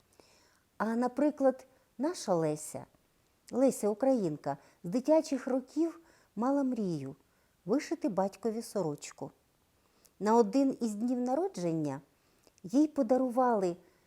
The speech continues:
нитки і гольничка, і в дев'ять років вона здійснила свою мрію. Є ще одна річ, яка збереглась до сьогодні.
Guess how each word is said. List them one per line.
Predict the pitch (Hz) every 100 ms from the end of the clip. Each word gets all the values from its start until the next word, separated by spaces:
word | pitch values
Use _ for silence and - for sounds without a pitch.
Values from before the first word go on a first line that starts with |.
| _ 170
нитки | 233 349 - - 165 - _ _ -
і | 294 - -
гольничка, | 202 220 262 190 147 139 - - 123 - _ _ _ _ _
і | 240
в | 233
дев'ять | 294 294 269 302
років | 403 427 165 165 _ _ -
вона | 180 254 370
здійснила | 285 294 294 311 330 330
свою | - 302 277 262
мрію. | 240 226 196 - _ _ _ _ _ _ _ _ _ _
Є | 196 254 254
ще | - - 170
одна | 156 160 160
річ, | 202 285 - - _ _ _ _ -
яка | 170 240 247 247 - 185
збереглась | 175 208 247 220 226 165 147
до | 156
сьогодні. | - 165 156 123 160 123